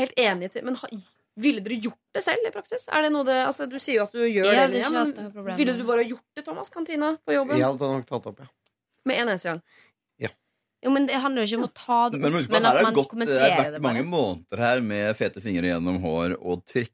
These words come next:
Speaker 4: hva, trekker hun det hardt ut, sånn at det løsner?
Speaker 2: Nei, det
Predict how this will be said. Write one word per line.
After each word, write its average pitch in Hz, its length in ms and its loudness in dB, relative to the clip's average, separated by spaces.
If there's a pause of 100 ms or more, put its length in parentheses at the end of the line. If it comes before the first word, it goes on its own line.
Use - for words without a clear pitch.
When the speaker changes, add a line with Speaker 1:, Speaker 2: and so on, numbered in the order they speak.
Speaker 4:
hva, 135 160 0
trekker - 560 -4
hun 117 80 0
det 127 80 0
hardt - 220 -6 (100)
ut, 131 160 0
sånn 120 160 -2
at 127 60 0
det 123 80 0
løsner? - 420 -2
Speaker 2:
Nei, 185 140 -10
det 196 160 -16